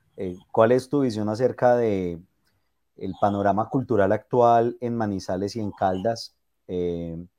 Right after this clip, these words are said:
pero también lo quisiera conectar, pues, si quisieras agregar algo, porque ya nos acabas de dar una visión del tema. Y, eh, digamos, eh, eh, en este espacio de minutos, cuando tenemos invitados, escritores, académicos, líderes de opinión nacionales,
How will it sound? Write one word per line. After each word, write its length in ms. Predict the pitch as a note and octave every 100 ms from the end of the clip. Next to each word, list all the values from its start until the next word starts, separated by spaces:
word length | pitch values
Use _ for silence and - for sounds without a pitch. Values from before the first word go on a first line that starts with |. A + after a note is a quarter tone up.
| _ _ _ _
pero 160 | A2 G2+
también 280 | G#2+ G#2+
lo 80 | A2+
quisiera 260 | C3+ G#2+ G#2
conectar, 600 | B2+ G#2+ - G2+ G#2 A2+
pues, 180 | - A2+
si 120 | -
quisieras 320 | F#2 G2 G2 G#2+
agregar 320 | G#2 F2+ F#2
algo, 240 | G#2 G#2
porque 240 | G2+ - F2+
ya 80 |
nos 120 | F2+ G2+
acabas 260 | - F#2+
de 80 | G2
dar 100 | F2+
una 140 | F#2+
visión 240 | G2+ F2+ F2
del 160 | G2+
tema. 320 | G#2+ G#2 G#2 - _ _ _ _ _
Y, 420 | B2+ B2+ B2+ C3 _
eh, 600 | G2 G2 F#2+ F#2 F#2 F2+ F2+ F2+ _ -
digamos, 840 | G2 G#2 G2+ A2+ A#2+ A#2 A2 - G#2
eh, 140 | F#2+
eh, 160 | G#2+ G#2+
en 120 | G#2+
este 160 | A2+ B2
espacio 340 | B2 C#3 B2+ C3+
de 100 | A#2+
minutos, 560 | G2+ G#2+ G2 A#2+ A#2
cuando 340 | - G#2 F#2+ F2
tenemos 300 | F#2+ G2+ A#2
invitados, 720 | G2 F2 G2+ G#2+ A2+ A2 - _ _ _ _
escritores, 1300 | - - F#2 D#2+ G2 G#2 G2+ F#2+ F2+ E2+ D#2+ D#2+ D#2 - -
académicos, 840 | D#2 E2+ F2 G2 G#2+ G2+ - F2+
líderes 320 | F#2+ G2 G#2+
de 60 | G#2
opinión 360 | F2 F#2 F2
nacionales, 800 | F2+ G#2 G#2 G2 F#2 F#2 G#2 -